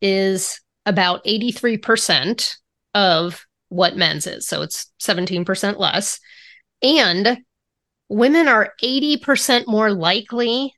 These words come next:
to become impoverished after age sixty-five.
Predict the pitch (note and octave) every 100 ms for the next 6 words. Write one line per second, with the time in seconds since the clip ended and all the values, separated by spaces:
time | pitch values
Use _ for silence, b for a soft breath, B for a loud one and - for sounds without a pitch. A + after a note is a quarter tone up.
0 | - B3+ G3+ G#3+ - G#3 G#3+ - F#3+ E3+
1 | - E3+ G#3+ G#3+ B3+ - - - _ _
2 | _ _ G#3 A3+ - B3+ A3+ G3+ G#3 E3+
3 | - F#3+ - E3 - - - -